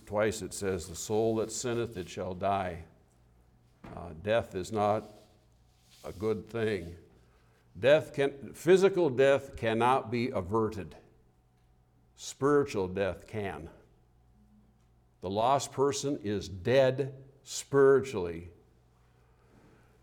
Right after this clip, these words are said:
That's why Jesus said, "Unless you be born again, you cannot know the kingdom of heaven." There has to take a spiritual change, the washing and renewing, the washing of the Spirit and renewing of the, of the Holy Spirit, washing and regeneration.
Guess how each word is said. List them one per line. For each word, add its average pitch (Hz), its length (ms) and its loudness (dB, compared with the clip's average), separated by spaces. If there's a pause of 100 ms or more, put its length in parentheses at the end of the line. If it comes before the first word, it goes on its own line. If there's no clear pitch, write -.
(140)
That's 95 140 -8
why 107 160 4
Jesus 123 320 2
said, 127 160 4
"Unless 127 300 2
you 120 80 -2
be 104 160 -2
born 143 400 6
again, 143 500 4
you 110 80 -4
cannot 123 420 0
know 123 220 4
the 117 80 2
kingdom 123 380 0
of 113 100 0
heaven." 107 260 0
There 90 120 -6
has 117 180 4
to 113 100 -10
take 131 280 0
a 92 100 -4
spiritual 180 720 6
change, 147 720 2
the 104 100 -4
washing 147 540 4
and 139 100 2
renewing, 139 480 4
the 104 80 0
washing 131 400 2
of 135 140 4
the 123 80 -2
Spirit 131 320 4
and 110 100 -2
renewing 131 400 6
of 113 120 0
the, 110 260 -2 (100)
of 104 140 -6
the 98 40 -4
Holy 120 240 -2
Spirit, 113 520 -2 (720)
washing 110 340 -2
and 107 80 -2
regeneration. 104 800 -2